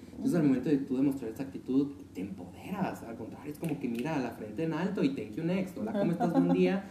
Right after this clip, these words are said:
Speaker 2: <laughs>
Speaker 1: "Sí, vas a pagar tu nómina. Órale, bueno, bye, nos vemos. Chao". Entonces,
Speaker 2: Pero
Speaker 1: ¿no?
Speaker 2: también yo creo, bueno, el, justo el, el cuarto punto que es, que, que aborda esta, esta investigación es de que queda algo, ¿no? O sea, que por, pues, obviamente el tiempo que haya durado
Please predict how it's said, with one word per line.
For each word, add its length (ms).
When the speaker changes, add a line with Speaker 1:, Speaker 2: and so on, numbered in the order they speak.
Speaker 2:
<laughs> 100
Speaker 1:
"Sí, 200
vas 160
a 80
pagar 200
tu 60
nómina. 220
Órale, 280
bueno, 260
bye, 260
nos 100
vemos. 440
Chao". 360
Entonces, 360
Speaker 2:
Pero 200
Speaker 1:
¿no? 60
Speaker 2:
también 320
yo 100
creo, 140
bueno, 280
el, 280
justo 380
el, 160
el 140
cuarto 840
punto 380
que 120
es, 120
que, 320
que 100
aborda 400
esta, 680
esta 200
investigación 760
es 420
de 140
que 80
queda 340
algo, 260
¿no? 280
O 20
sea, 200
que 80
por, 200
pues, 260
obviamente 400
el 60
tiempo 260
que 80
haya 120
durado 560